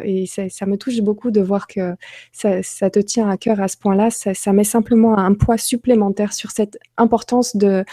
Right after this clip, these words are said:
de, d'éveiller les consciences, qu'on s'éveille tous à, par, par rapport à ce sujet-là, la, la, la conscience animale, qui d'ailleurs sera notre prochain thème de soirée. On va vraiment se poser dessus. Là, c'était, on va dire, une introduction,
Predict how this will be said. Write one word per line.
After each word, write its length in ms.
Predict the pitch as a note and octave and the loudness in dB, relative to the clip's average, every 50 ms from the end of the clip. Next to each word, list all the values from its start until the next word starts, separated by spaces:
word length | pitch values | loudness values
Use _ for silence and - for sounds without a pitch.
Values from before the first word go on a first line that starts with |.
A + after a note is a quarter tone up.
| - - - - - _ _ | -14 -18 -18 -20 -20 _ _
de, 220 | - F#3 F#3 - - _ _ - | -2 -2 -2 -2 -4 _ _ -6
d'éveiller 560 | - F#3+ E3+ F3+ G#3 A#3 A3+ A#3 A3 A#3 A#3 | -4 -4 0 2 4 4 6 6 6 6 6
les 100 | G#3 G3+ | 6 4
consciences, 680 | G3+ G3+ G3 G3 - - - G#3+ G#3 G#3 G#3 - - - | 0 -2 -6 -6 -8 -8 -8 -8 -8 -8 -10 -12 -16 -8
qu'on 120 | - A3 | -6 -4
s'éveille 400 | G#3 - - A3 G3+ G3+ G3 G3 - - | -4 0 0 0 2 2 0 -2 -4 -8
tous 420 | - - B3 A#3 - - - - _ - | -8 -8 -8 -8 -8 -12 -16 -20 _ -6
à, 380 | - G3+ G3+ G#3 G3 G3 F#3+ | -4 -2 -2 -2 -2 -4 -6
par, 280 | - - G#3 G3+ G3 G3+ | -6 -4 -4 -4 -4 -4
par 140 | - G3 F#3 | -6 -6 -6
rapport 240 | F#3+ F#3+ - G#3 G3+ | -6 -6 -6 -6 -6
à 60 | G3+ | -6
ce 160 | - - G3+ | -6 -8 -8
sujet-là, 580 | - - - G#3+ G3+ G#3 G3+ F#3 F#3 F#3 F3 - _ _ | -8 -6 -6 -6 -2 -2 0 0 0 -2 -6 -8 _ _
la, 180 | - G3 F#3 F#3 | -8 -6 -6 -4
la, 280 | F#3 F#3 F3+ F3+ F3+ F3+ F#3 - - - | -4 -6 -6 -6 -8 -8 -10 -10 -8 -8
la 100 | F#3+ - | -6 -4
conscience 360 | - A3 G#3 - A#3+ G#3+ - | -2 -4 -2 -2 -2 0 2
animale, 380 | A#3+ A3 G#3+ G#3 G#3 G#3 G#3 | 4 4 6 6 4 4 2
qui 120 | - - G#3 | 0 0 2
d'ailleurs 240 | G#3+ G#3+ A3+ A#3 A#3 | 4 4 4 4 2
sera 300 | - - G#3+ G#3+ G#3+ A3 | 0 -2 0 2 4 4
notre 300 | G#3+ G3+ G#3 - - G#3+ | 4 2 2 0 0 0
prochain 420 | - - - C4 C4 - A#3+ G#3+ | 0 0 0 0 0 0 -2 -2
thème 180 | G#3 G#3 G#3 G3+ | 0 0 0 0
de 120 | G3 F#3+ | 0 -2
soirée. 340 | - - G3+ F#3+ G3 G#3 G#3 | -4 -6 -6 -4 -2 -2 -2
On 60 | G3+ | 0
va 120 | G3 G3 | 0 -2
vraiment 380 | F#3 F#3 G3 G#3 A3+ A#3 A3 A3 | -2 -2 -2 0 2 2 2 0
se 140 | A3 - G3 | -2 -4 -6
poser 320 | - - G3 F#3+ G3 F#3+ | -6 -6 -4 -4 -2 -4
dessus. 360 | F3 F3+ F3+ - - - A3 - - - - - - _ - | -4 -4 -8 -10 -10 -12 -12 -12 -14 -18 -20 -20 -18 _ -6
Là, 100 | G#3+ A3 | -4 -4
c'était, 360 | - - A3 G#3+ - G#3 G3 - | -2 -4 -4 -2 -2 -2 -2 -2
on 80 | G3+ | -2
va 100 | G3 G3 | -2 -2
dire, 160 | F#3+ G3 G3 | -2 -2 -2
une 120 | G3+ G3 F#3+ | 0 0 0
introduction, 640 | F#3 F#3+ - - G3 F3+ F#3 F#3 - - A#3+ D4 | -2 -4 -4 -6 -6 -6 -6 -6 -6 -8 -8 -8